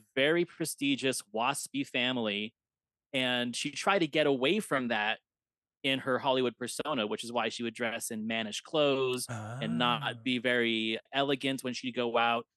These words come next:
Speaker 1: She really tried to play counter of what her family was because she didn't like the fact that people had that expectation of her and where she came from. I think a lot of that probably leached into her performances of,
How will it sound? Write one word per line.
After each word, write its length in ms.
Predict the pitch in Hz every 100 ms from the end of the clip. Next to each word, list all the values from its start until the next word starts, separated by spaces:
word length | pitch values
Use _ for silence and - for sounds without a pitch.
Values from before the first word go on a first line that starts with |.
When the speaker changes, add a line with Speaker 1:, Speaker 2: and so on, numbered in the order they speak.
| _
Speaker 1:
She 160 | - 147
really 200 | 220 220
tried 360 | - 180 156
to 200 | - 143 131 -
play 320 | 156 135 127 - -
counter 520 | 160 160 - 123 113 -
of 180 | 117 117
what 240 | 127 127
her 200 | 120 123
family 540 | - - 113 117 127 147
was 460 | 160 180 208 - _ _ _
because 240 | 285 - 135
she 100 | 165
didn't 200 | 175 117
like 380 | 139 147 147 - -
the 60 |
fact 280 | - 127 120
that 120 | 117
people 280 | - 135 123
had 180 | 113 117
that 140 | 117 -
expectation 800 | 120 - 117 _ - 131 123 117
of 120 | 107
her 140 | 107 107
and 80 |
where 140 | 113 110
she 100 | -
came 340 | - - 117 123
from. 160 | 95 80 _ _ _ _ -
I 100 | 160
think 260 | - 359 302
a 40 |
lot 200 | 226 311
of 60 | 196
that 160 | 175 -
probably 380 | 202 170 151
leached 400 | 131 127 202 -
into 240 | 151 - 147
her 120 | 123
performances 880 | - 120 - 143 170 131 - 104 110
of, 220 | 107 107